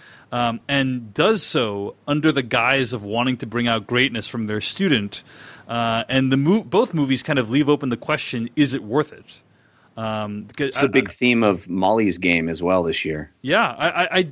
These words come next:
Speaker 1: and I don't think they necessarily come to a conclusion on that question. I don't think, like, when I, I mean, I, I guess, <laughs> I guess I, Tanya comes to more of a conclusion about it because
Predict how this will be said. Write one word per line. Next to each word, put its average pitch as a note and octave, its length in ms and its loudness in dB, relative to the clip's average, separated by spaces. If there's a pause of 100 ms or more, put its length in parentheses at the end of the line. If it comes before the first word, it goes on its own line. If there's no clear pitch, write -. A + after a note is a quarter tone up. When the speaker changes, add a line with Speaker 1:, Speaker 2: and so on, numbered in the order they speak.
Speaker 1:
and E3+ 120 0
I F#3+ 60 4
don't A#3 180 2
think D4 140 -4
they C4+ 100 0
necessarily B3+ 480 0
come A3 300 0
to A3+ 160 0
a G#3 40 2
conclusion G3+ 540 0
on G2+ 80 -10
that G2+ 140 -12
question. - 340 -16
I B2 80 -2
don't D3 160 -2
think, D#3+ 320 -4 (480)
like, C#3+ 240 2
when C#3 160 2
I, E3 220 4
I E3 100 0
mean, D3 220 2 (180)
I, C3+ 280 -8
I D#3+ 80 2
guess, A#3 300 0
<laughs> - 40 -8
I - 400 0
guess B3+ 240 0
I, F#3+ 100 2
Tanya F#3 400 2
comes D#3+ 240 0
to D3 80 0
more F#3+ 180 2
of D3 80 2
a C3+ 60 -4
conclusion A#2+ 580 -2 (320)
about A#2 320 0
it A#2 220 0
because C3 400 0